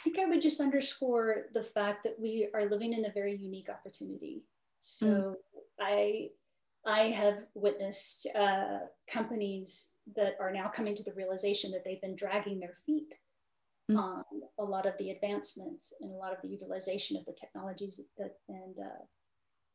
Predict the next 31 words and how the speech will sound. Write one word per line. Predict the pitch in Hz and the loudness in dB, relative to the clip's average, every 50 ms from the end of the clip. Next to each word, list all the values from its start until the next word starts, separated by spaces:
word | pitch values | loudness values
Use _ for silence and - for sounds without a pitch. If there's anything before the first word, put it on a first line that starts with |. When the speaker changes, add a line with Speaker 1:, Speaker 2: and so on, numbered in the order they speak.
| _ _ _ _ _ _ - - - - | _ _ _ _ _ _ -20 -16 -10 -6
Speaker 1:
and, | 208 196 190 190 - _ _ _ - - | -6 -6 -6 -8 -14 _ _ _ -14 -12
uh, | 202 - - | -12 -10 -4
platforms | - 240 214 - - 220 196 202 196 208 | 0 0 0 0 0 -2 -2 -2 -2 -2
that | 196 | -2
are | 196 196 190 | -2 -2 0
available | 190 202 202 196 175 - - - | 0 0 -2 -2 -6 -8 -10 -12
today. | - - - 214 214 - - 208 _ _ _ _ _ - - - _ - | -12 -10 -6 -6 -6 -6 -8 -14 _ _ _ _ _ -20 -20 -14 _ 2
Speaker 2:
Mm. | 226 214 196 202 - _ _ _ _ _ _ _ _ _ _ _ _ _ _ _ _ _ _ _ _ _ _ _ _ _ _ _ _ _ _ _ _ _ _ - 175 170 _ _ - | 4 4 4 4 0 _ _ _ _ _ _ _ _ _ _ _ _ _ _ _ _ _ _ _ _ _ _ _ _ _ _ _ _ _ _ _ _ _ _ -20 -20 -20 _ _ 2
Speaker 1:
They | 226 226 226 247 | 6 6 8 6
had | 240 - - - - | 6 4 0 -2 -2
to | - 254 | -4 -8
figure | - - - 247 202 196 220 214 202 196 | -10 -8 -8 -8 -6 -6 -4 -4 -4 -2
out | 196 196 196 202 - - | -2 -2 -2 -2 -4 -4
how | - - 214 208 | -6 -4 -2 0
to | 202 202 202 202 | 2 2 2 0
do | - 214 208 220 214 | 0 -4 -4 -2 0
this | - 208 - - - - - - - - - _ - | -2 -2 -2 -2 -6 -8 -6 -6 -8 -8 -12 _ -2
out | 208 202 196 202 | 0 2 4 2
of | 202 202 | 2 2
necessity, | 220 208 214 - - - - - 233 202 - - 208 - - - 143 - - _ _ _ _ _ _ - | 0 0 0 0 0 2 2 2 2 2 0 -2 -2 -4 -6 -10 -12 -14 -14 _ _ _ _ _ _ -8
survival | - - - - 254 214 208 - 240 220 226 220 220 214 202 196 | -6 -2 4 6 6 6 6 6 4 4 4 4 4 4 4 4
mode | 196 - - - - - - _ _ _ - - | 2 0 0 -2 -4 -6 -8 _ _ _ -6 0
in | 226 226 | 2 4
a | 220 | 4
year | 226 208 202 208 196 196 196 | 4 4 4 4 4 4 2
of | 196 - - | -2 -6 -8
covid | - - 254 240 - - - - - | -2 0 0 0 0 -2 -8 -8 -8
in | - 202 | -8 -8
twenty | - - - 202 - - 233 | -6 -4 -6 -6 -6 -6 -10
twenty. | - - 285 254 262 - - _ _ _ _ _ _ _ _ _ _ _ _ - - - - | -4 -4 -2 -2 -4 -6 -12 _ _ _ _ _ _ _ _ _ _ _ _ -18 -10 -4 -2
Speaker 2:
Mm. | 202 196 | -2 -2